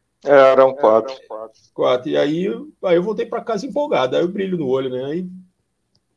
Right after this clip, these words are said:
Speaker 2: comecei a co-, liguei a guitarra e fui fazendo mais coisas pra fechar um disco, aí, aí a coisa foi ganhando corpo, né? A-, até esse, esse primeiro momento, isso foi ano passado, né?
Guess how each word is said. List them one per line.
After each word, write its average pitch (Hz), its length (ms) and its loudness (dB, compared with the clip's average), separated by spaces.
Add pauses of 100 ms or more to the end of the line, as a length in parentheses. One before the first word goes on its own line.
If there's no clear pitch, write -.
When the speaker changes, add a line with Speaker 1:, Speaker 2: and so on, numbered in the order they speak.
(260)
Speaker 2:
comecei 170 540 0
a 185 60 2
co-, 185 200 4
liguei 165 280 4
a 180 40 2
guitarra 175 480 -2
e 196 60 0
fui 202 180 -4
fazendo 226 560 -2
mais 220 260 -4
coisas 196 380 -2
pra 226 160 -6
fechar 220 320 -8
um 185 100 -4
disco, 165 460 -10
aí, 147 380 -6 (300)
aí 247 120 -2
a - 40 -2
coisa 262 260 -2
foi 262 160 2
ganhando 254 400 -2
corpo, 214 520 0 (640)
né? 139 180 -8
A-, 180 340 -4
até 202 200 6
esse, 240 180 2 (220)
esse 175 160 -2
primeiro 220 340 0
momento, 160 880 -2
isso - 220 -16
foi 196 160 -2
ano 214 140 -6
passado, 160 480 -6
né? 135 120 -12